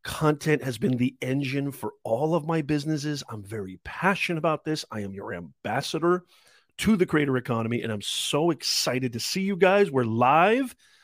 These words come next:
right now, November twentieth, twenty twenty-two. Podcast listeners, replay viewers, we love y'all. Welcome to the show. Well, it's finally happened. It's finally,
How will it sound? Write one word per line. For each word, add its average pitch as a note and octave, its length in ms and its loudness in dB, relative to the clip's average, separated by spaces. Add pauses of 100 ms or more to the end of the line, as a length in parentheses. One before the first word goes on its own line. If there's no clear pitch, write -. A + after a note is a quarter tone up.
(200)
right C#3 340 4
now, D3 460 2
November A#2+ 540 0
twentieth, F#3+ 520 -4
twenty E3+ 360 -6
twenty-two. E3+ 760 -6
Podcast D#3+ 680 -6
listeners, F3 480 -4 (320)
replay D3 600 0
viewers, C#3+ 380 -4
we A2+ 140 -8
love G#2 440 -6
y'all. A#2 520 -4 (400)
Welcome C3+ 420 0
to A#2 80 -4
the A2+ 80 -8
show. G2+ 480 -4 (1300)
Well, F3+ 180 10
it's - 140 2
finally F#3+ 400 4
happened. G3 420 0 (240)
It's - 320 -6
finally, A3 960 0